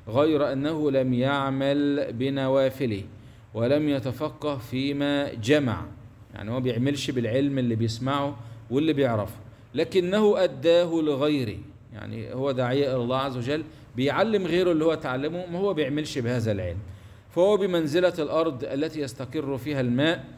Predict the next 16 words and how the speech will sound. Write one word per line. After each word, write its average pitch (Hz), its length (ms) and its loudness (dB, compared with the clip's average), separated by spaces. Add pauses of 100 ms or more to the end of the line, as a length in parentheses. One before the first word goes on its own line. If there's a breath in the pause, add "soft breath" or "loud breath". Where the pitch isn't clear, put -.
(240 loud breath)
فينتفع 135 640 0
الناس 131 380 0
به، 135 260 2 (300 loud breath)
وهو 143 220 2
المشار 135 480 0
إليه 120 300 -2
بقوله 120 380 -2
تعالى، 127 520 0 (240)
بقوله 127 280 0
صلى 127 280 -2
الله 123 160 2
عليه 123 100 0
وسلم: 123 320 -2
"نضر 117 280 -2
الله 123 160 0
امرأً 135 440 -2